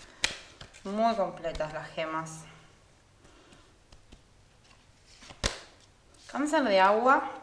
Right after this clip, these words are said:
número veintidós, sodalita.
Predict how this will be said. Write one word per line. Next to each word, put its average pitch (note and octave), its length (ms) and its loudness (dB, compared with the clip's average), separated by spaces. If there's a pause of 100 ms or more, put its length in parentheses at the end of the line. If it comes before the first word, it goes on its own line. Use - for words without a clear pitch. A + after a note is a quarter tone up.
(960)
número C4+ 360 4
veintidós, G3 840 0 (480)
sodalita. A3+ 1080 2